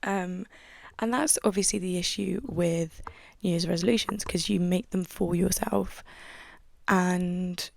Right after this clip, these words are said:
it's a struggle, you know, to stick to them. At least it is for me.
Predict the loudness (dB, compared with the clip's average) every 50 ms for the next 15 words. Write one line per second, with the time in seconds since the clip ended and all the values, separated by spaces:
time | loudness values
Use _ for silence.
0 | -14 _ 2 4 6 6 6 6 4 2 2 2 2 2 2 0 -4 -8 -2 0
1 | 2 4 4 4 4 2 2 2 4 4 4 4 4 2 2 2 2 2 0 0
2 | 0 -2 -6 -4 -2 -2 -2 -2 0 0 2 2 2 0 -2 -4 -4 -4 -4 -4
3 | -4 -4 -4 -2 0 0 2 2 2 0 -2 -2 -4 -4